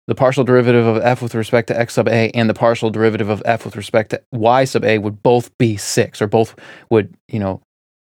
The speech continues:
the, the limit, it would be defined in the limit to be six. And I picked it, and <laughs> the equa-, the, the line is the, is, uh, captured by the equation y equals x minus seven.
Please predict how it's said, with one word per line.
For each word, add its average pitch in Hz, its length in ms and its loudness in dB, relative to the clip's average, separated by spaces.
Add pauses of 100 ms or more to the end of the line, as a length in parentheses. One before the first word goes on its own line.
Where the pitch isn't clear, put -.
the, 110 400 -6
the 107 220 -4
limit, 117 340 0 (440)
it 120 220 -6
would 113 180 -6
be 110 100 -4
defined 127 380 0
in 113 80 0
the 104 80 0
limit 110 360 0
to 104 80 -12
be 98 140 -4
six. - 500 -4 (1700)
And 135 100 2
I 143 100 4
picked 190 240 0
it, 101 120 -6
and 123 160 -2
<laughs> - 420 -2
the 135 140 2
equa-, 139 260 2
the, 131 120 4
the 127 140 2
line 147 300 4
is 139 120 2
the, 127 280 2
is, 117 200 -2 (300)
uh, 117 220 2
captured 127 240 -2
by 117 120 2
the 110 80 0
equation 113 440 0 (180)
y 117 200 2
equals 120 200 -2
x - 360 -2
minus 117 240 0
seven. 117 340 0